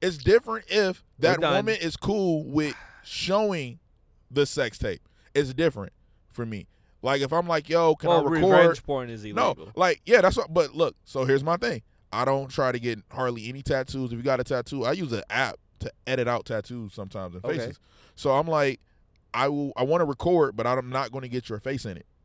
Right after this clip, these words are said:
Speaker 2: Yes.
Speaker 1: And I try not to get my own. And I'm like,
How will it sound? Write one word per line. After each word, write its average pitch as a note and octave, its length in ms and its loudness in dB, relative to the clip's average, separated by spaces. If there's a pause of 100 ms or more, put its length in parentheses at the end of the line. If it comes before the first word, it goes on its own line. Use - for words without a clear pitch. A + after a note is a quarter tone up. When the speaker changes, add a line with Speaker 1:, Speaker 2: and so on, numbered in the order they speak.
(140)
Speaker 2:
Yes. - 360 -14 (460)
Speaker 1:
And A#2+ 160 0
I B2 80 0
try - 200 2
not C3+ 160 -2
to A2+ 40 -6
get A2+ 140 -4
my B2+ 140 -4
own. D#3 260 0 (420)
And B2+ 120 0
I'm C#3+ 100 0
like, C#3+ 260 0